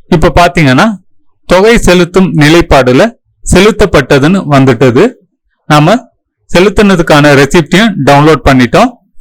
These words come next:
நாம அப்ளை பண்ண காப்பியை எந்த இடத்துல திரும்ப போயிட்டு பதிவிறக்கம் செய்யறதுன்னு இப்ப பார்க்கலாம். மின்னணு சேவைகள் மெனுவுக்கு கீழே சான்றளிக்கப்பட்ட நகல் ஆப்ஷன்ஸ்ல கோரிக்கை பட்டியல்னு ஒரு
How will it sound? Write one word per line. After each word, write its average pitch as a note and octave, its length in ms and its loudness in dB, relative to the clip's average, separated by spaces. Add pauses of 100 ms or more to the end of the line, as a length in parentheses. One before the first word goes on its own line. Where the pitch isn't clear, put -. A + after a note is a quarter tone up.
(600)
நாம E3 280 0
அப்ளை G#3 180 0 (100)
பண்ண E3+ 160 0 (100)
காப்பியை C#3 380 0 (440)
எந்த G3 180 0 (160)
இடத்துல D3 300 0 (460)
திரும்ப G3+ 380 0
போயிட்டு D#3 320 2 (340)
பதிவிறக்கம் E3 560 0
செய்யறதுன்னு C#3 500 0
இப்ப C3+ 200 -2
பார்க்கலாம். A#2+ 420 0 (840)
மின்னணு G#3+ 380 2 (120)
சேவைகள் E3 420 2 (100)
மெனுவுக்கு D#3 400 2 (120)
கீழே C3 260 2 (460)
சான்றளிக்கப்பட்ட F#3+ 1000 0 (140)
நகல் D#3 280 2 (200)
ஆப்ஷன்ஸ்ல C3+ 520 0 (460)
கோரிக்கை A3 440 2 (100)
பட்டியல்னு D3 540 0
ஒரு B2+ 100 2